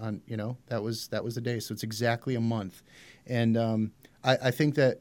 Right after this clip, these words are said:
it's so early to tell. We don't know exactly what the repercussions of what we've already done are gonna be. Um, but, uh, you know, physically, I mean, they, they'll tell you. I mean, I think Bill Gates just came out,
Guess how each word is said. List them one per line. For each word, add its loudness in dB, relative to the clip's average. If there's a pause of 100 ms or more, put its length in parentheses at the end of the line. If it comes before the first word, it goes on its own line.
it's -6
so 4
early 4
to 0
tell. 2
We 0
don't 0
know 2
exactly -2
what -2
the -6
repercussions -2
of -4
what -2
we've -6
already 0
done 0 (400)
are 0
gonna 2
be. 0 (520)
Um, -2
but, 2
uh, 2 (100)
you -2
know, 0
physically, 0 (1080)
I 0
mean, 2
they, -2
they'll 6
tell 2
you. -2
I -4
mean, -4
I -4
think 0
Bill 4
Gates 2
just -4
came 0
out, -2